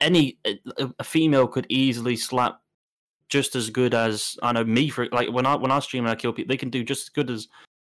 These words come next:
just as good as me, if not better. I mean, it, it just, just because they're female doesn't make 'em, you know, automatically bad or, you know, you shouldn't be, I don't know. I feel like it's just a lot of, uh, mind my French, like, virgin gamers out there.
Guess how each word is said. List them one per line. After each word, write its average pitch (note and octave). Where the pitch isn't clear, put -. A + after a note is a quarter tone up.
just D3+
as B2
good C3
as A#2
me, B2+
if A#2+
not B2
better. C3+
I G#2+
mean, A#2+
it, -
it A#2+
just, -
just D#3
because C#3+
they're B2
female B2
doesn't A2+
make A2+
'em, G#2
you A2+
know, G#2
automatically A#2+
bad A2+
or, G#2+
you B2
know, A2
you G#2+
shouldn't A2+
be, A2
I -
don't B2
know. A2
I -
feel D#3
like D3+
it's C3
just -
a C3
lot B2
of, A2+
uh, -
mind B2
my A2+
French, A2+
like, A2
virgin A#2
gamers A2+
out G2+
there. G2+